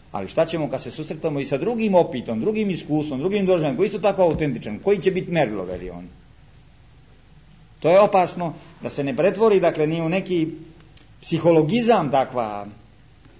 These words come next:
e, takav odnos čovjeka sa Bogom. Zato on ima stalno atmosferu tu crkvenu, tu koju je Hristos. Vidite, on govori ovde, „Evo ja i deca koju mi si dao Bog, koju,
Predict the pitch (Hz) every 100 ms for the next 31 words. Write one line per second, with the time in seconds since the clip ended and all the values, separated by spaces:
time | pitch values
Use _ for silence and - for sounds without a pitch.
0 | - - - - - - - - - -
1 | 120 113 110 - - - - - - -
2 | - - - - _ - - 143 143 135
3 | 135 131 - - 120 117 113 110 104 98
4 | 98 120 151 208 202 190 190 196 175 143
5 | - - - - - - - - - 160
6 | 190 185 180 - - - 131 127 - 170
7 | 160 123 170 151 147 147 147 131 113 180
8 | 202 202 170 165 180 - 113 180 170 156
9 | 165 214 214 160 147 139 180 190 185 196
10 | 185 156 175 190 170 139 156 156 147 139
11 | 127 - 135 143 131 110 104 95 87 -
12 | - - - - - - - - - -
13 | - 156